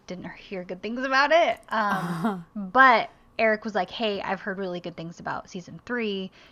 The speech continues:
Speaker 1: Do you wanna
Speaker 2: Mm.
Speaker 1: start it?" And it's been, it's been very good. I think we have one and a half episodes left. We kind of been binging it.
Speaker 2: So is it more episodic, or, like, each season is its own separate thing? Like
Speaker 1: Each season is its own separate thing,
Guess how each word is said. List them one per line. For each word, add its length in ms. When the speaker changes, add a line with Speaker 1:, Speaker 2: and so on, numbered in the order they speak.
Speaker 1:
Do 100
you 60
wanna 180
Speaker 2:
Mm. 40
Speaker 1:
start 300
it?" 260
And 180
it's 140
been, 380
it's 160
been 160
very 220
good. 220
I 40
think 220
we 80
have 360
one 320
and 120
a 40
half 260
episodes 560
left. 340
We 80
kind 180
of 60
been 160
binging 400
it. 140
Speaker 2:
So 180
is 120
it 100
more 200
episodic, 800
or, 140
like, 160
each 200
season 360
is 120
its 200
own 240
separate 420
thing? 640
Like 340
Speaker 1:
Each 300
season 500
is 120
its 160
own 200
separate 360
thing, 560